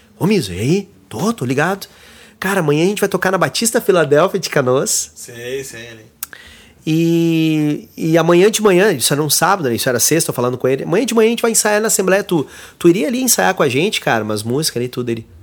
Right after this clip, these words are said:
Speaker 1: "Tá, tá, tá, beleza. Então tá." Aí eu achei que estranha a voz do Negão, cara. Me criei com ele na Assembleia, né? Mas beleza, deve ter, tava, tava dormindo, alguma coisa. <laughs> Cara, e eu cheguei na igreja,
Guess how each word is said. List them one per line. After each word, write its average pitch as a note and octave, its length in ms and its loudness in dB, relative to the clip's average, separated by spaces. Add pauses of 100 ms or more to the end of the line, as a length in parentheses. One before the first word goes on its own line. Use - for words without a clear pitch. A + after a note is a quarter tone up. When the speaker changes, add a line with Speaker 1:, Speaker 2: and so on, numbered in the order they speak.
Speaker 1:
"Tá, G3+ 280 0
tá, A3+ 220 -2
tá, G2+ 160 -12
beleza. D#3 380 -4 (240)
Então A#3+ 140 -8
tá." B3+ 220 -6 (560)
Aí D4 60 -8
eu D#4 60 -6
achei C4+ 220 -6
que - 140 -12
estranha - 420 0
a - 20 -4
voz F#3+ 180 0
do G#3+ 80 -4
Negão, C#3+ 360 0
cara. B2 220 -4
Me A2+ 120 -4
criei G3 200 2
com A#3 140 0
ele D#4+ 140 0
na D4 80 -2
Assembleia, E3+ 400 0
né? E3+ 100 0
Mas F3+ 160 -4
beleza, C4+ 420 -2
deve A#2+ 240 -4
ter, D#3 380 -2 (480)
tava, A2+ 160 0
tava C#3+ 140 2
dormindo, C3+ 420 2
alguma A2+ 180 -2
coisa. A#2 360 0 (260)
<laughs> - 240 -20
Cara, - 220 4
e F3 40 8
eu G#3+ 160 4
cheguei F#3 400 4
na A3+ 100 4
igreja, D#3 720 4